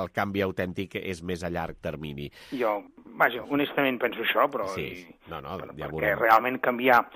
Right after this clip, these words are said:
Speaker 2: canviar i estructurar una realitat global tan grossa i tan,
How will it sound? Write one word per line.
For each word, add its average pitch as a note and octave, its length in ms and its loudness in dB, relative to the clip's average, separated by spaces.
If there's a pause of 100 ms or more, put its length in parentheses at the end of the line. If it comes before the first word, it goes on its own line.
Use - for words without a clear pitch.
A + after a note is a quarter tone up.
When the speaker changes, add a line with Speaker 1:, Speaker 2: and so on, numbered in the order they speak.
(220)
Speaker 2:
canviar C3+ 320 2
i D3 100 6
estructurar D3 1000 2
una C#3+ 380 2
realitat C3 800 -6
global B2+ 560 -6
tan D3 320 -4
grossa G#2 400 -10
i G#2 80 -14
tan, A2 360 -12